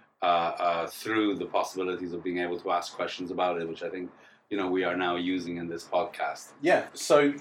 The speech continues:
Speaker 2: uh, so this group of girls, um, call themselves Skate Kitchen, and, and in the Q and A they elaborated on the, on the name,
Speaker 1: Mm.
Speaker 2: which, uh, it should be kind of obvious, really. I mean, it's kind of obvious to me just from the title of the movie,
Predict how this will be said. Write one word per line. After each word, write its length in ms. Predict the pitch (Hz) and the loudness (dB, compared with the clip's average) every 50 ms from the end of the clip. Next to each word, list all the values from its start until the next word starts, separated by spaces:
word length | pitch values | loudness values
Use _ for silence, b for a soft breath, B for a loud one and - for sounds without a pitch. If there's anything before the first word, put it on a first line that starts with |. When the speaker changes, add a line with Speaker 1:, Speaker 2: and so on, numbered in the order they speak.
| - - | 2 4
Speaker 2:
uh, 100 | 139 139 | 4 4
so 200 | - 165 147 143 | 6 6 6 6
this 100 | 143 143 | 6 6
group 220 | - 180 175 - | 6 6 6 4
of 60 | 139 | 4
girls, 500 | 151 156 151 143 135 123 117 - - - - | 6 8 10 10 8 6 2 -2 -6 0 4
um, 280 | 139 131 123 123 120 - - - | 6 6 6 4 -2 -8 -10 -4
call 140 | - 170 160 | 2 4 4
themselves 320 | 139 139 143 139 127 123 | 4 4 4 2 2 2
Skate 260 | - 147 143 143 143 | 4 6 6 6 4
Kitchen, 400 | - - - - - - 123 120 | 2 -2 -2 -2 -2 -6 -4 0
and, 160 | 123 123 123 127 | 0 0 2 2
and 120 | 139 139 143 | 2 4 4
in 60 | 143 | 4
the 60 | 139 139 | 4 4
Q 160 | - 147 143 | 2 4 6
and 80 | 139 | 6
A 120 | 135 135 139 | 6 6 6
they 120 | 135 127 | 4 4
elaborated 540 | 127 143 139 139 151 143 135 127 127 - 135 | 8 8 8 8 8 6 4 4 4 0 0
on 160 | 131 123 123 | 0 0 0
the, 220 | 123 123 120 117 - | 2 0 0 0 -2
on 120 | - 123 123 | -6 -6 -2
the 60 | 123 | 4
name, 380 | 135 151 143 120 117 110 113 - - - | 6 6 6 6 4 -2 -8 -12 -10 -6
Speaker 1:
Mm. 260 | 110 101 92 85 85 | -4 -4 -4 -2 4
Speaker 2:
which, 500 | 139 139 139 139 - - - - - - - - _ _ - - | 6 6 6 6 4 -6 -8 -8 -8 -12 -16 -20 _ _ 0 2
uh, 60 | 214 | 2
it 360 | 214 220 214 220 - - - - | 2 4 4 2 2 0 -4 0
should 180 | - 269 - | 4 4 4
be 80 | 202 - | 4 4
kind 200 | - 180 160 151 | 6 8 8 8
of 100 | 143 - - - - | 6 4 2 0 6
obvious, 400 | - 185 190 - 139 127 131 - | 8 8 8 8 6 2 2 2
really. 240 | - 156 151 139 131 | 4 6 6 6 6
I 80 | 123 120 | 4 2
mean, 120 | 131 135 | 2 0
it's 120 | 151 143 - | 0 2 2
kind 140 | 170 165 | 4 6
of 60 | 160 156 | 6 6
obvious 320 | 139 - 139 135 131 - | 6 6 4 2 0 0
to 60 | - | 2
me 140 | 135 139 139 | 4 4 4
just 160 | 127 135 131 | 2 0 -4
from 120 | - 135 120 | -4 -4 -2
the 60 | 120 | 2
title 240 | 139 123 - - 87 | 2 2 2 2 -6
of 40 | - - | -10 -12
the 400 | - - - - _ - 127 135 | -18 -20 -20 -20 _ -6 2 4
movie, 320 | 143 139 123 120 113 113 | 4 4 4 2 -6 -6